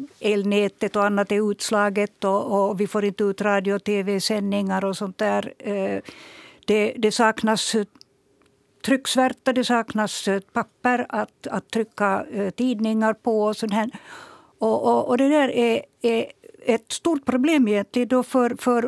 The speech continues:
vår tid som har varit van att vara, så att säga, online hela tiden och, och, och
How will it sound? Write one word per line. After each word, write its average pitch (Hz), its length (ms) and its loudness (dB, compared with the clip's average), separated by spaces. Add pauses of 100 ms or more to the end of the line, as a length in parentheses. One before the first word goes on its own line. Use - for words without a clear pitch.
vår 269 280 2
tid 240 380 -2
som 208 280 0
har 208 100 0
varit 220 340 0
van 226 380 2
att 196 480 -2
vara, 208 440 2
så - 100 -6
att 208 100 -6
säga, 226 160 0
online 220 580 4
hela 196 300 2
tiden 190 540 0
och, 202 180 -2
och, 196 420 -4
och 190 80 -4